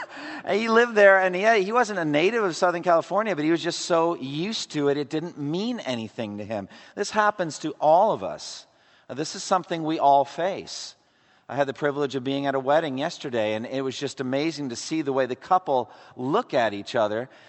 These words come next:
but then just give it years,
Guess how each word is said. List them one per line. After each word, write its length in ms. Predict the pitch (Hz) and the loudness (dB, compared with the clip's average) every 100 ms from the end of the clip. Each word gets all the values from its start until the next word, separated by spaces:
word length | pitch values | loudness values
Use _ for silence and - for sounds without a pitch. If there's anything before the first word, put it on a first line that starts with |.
| - - | -20 -4
but 200 | 147 135 | -4 0
then 320 | 165 156 135 | -2 -2 -6
just 460 | 160 180 - - - 117 | -2 -2 -2 -14 -18 -16
give 240 | 101 175 180 | 0 2 2
it 120 | 190 - - _ | -2 -6 -20 _
years, 800 | 131 135 165 208 127 113 113 - | -12 -4 0 2 2 -2 -4 -10